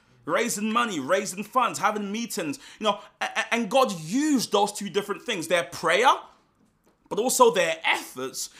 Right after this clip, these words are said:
and he married it, and guess what sits in that strip right now? It's a wonderful building called the Living Room, above a strip club, where every single, uh, week, every single day or so, people are there praying for the Strip,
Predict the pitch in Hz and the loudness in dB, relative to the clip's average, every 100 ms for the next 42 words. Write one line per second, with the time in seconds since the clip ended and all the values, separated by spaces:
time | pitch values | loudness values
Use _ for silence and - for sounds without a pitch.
0 | - 208 226 220 208 269 339 285 185 135 | -8 -4 -2 0 4 4 4 0 -2 -2
1 | 147 - _ 185 160 254 269 269 254 - | -4 -8 _ -6 0 0 0 -2 -4 -4
2 | - 233 - - - 208 214 196 185 - | -2 -2 -2 -6 -2 -2 -2 -2 -2 -4
3 | - 180 - - 135 123 120 101 - _ | -6 -8 -8 -6 -6 -6 -8 -8 -10 _
4 | _ _ _ _ _ - 151 156 131 127 | _ _ _ _ _ -10 -4 -2 -2 -4
5 | 185 220 233 156 170 165 165 147 180 165 | -4 -4 -6 -6 -6 -6 -10 -10 -6 -6
6 | 120 101 110 180 _ _ _ _ _ _ | -6 -10 -12 -16 _ _ _ _ _ _
7 | _ 131 110 113 127 190 208 - - 185 | _ -6 -4 0 2 2 -2 -10 -6 -6
8 | - 143 - - 101 - _ _ _ _ | -6 -8 -12 -12 -12 -12 _ _ _ _
9 | _ _ _ - 143 143 - 156 151 170 | _ _ _ -6 -4 -4 -6 -8 -8 -8
10 | 226 - 214 214 226 220 139 127 117 117 | -6 -4 -4 -6 -8 -6 -4 -6 -6 -8
11 | 160 170 - 160 180 220 214 196 135 147 | -8 -8 -10 -8 -6 -6 -8 -8 -4 -2
12 | 135 123 - 110 117 117 _ _ _ _ | -2 -4 -6 -6 -10 -12 _ _ _ _
13 | _ - 196 - 233 208 185 143 160 104 | _ -10 -8 -6 -4 -2 -2 -4 -6 -6
14 | - - - 160 170 139 120 120 98 - | -12 -20 -8 -4 -2 -4 -8 -12 -10 -12
15 | - 90 | -12 -18